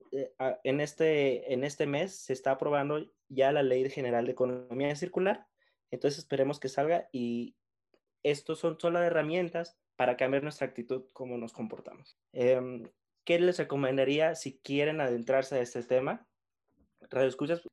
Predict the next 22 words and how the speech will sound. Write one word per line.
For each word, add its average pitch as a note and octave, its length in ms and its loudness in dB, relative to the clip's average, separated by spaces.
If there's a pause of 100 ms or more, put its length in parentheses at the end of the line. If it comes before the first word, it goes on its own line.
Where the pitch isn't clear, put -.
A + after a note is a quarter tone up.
(180)
quiero D3 200 2
citar C#3 300 2
una D3 180 2
frase C3+ 280 0
que B2+ 100 -4
dice B2 320 -4
François B2 340 0
Hollande, D3 280 0 (540)
se - 160 -10
las A#2 140 -4
traduzco, C3+ 480 -4 (100)
que C3+ 120 -2
dice C#3 240 -6
que A#2+ 260 -8 (420)
nosotros D3+ 400 -2
tenemos C#3 380 -4
solo C3 220 0
una C3+ 200 -2
misión, E3+ 400 -2 (880)
proteger C3+ 760 0
y C#3 160 -4
entregar C3+ 640 0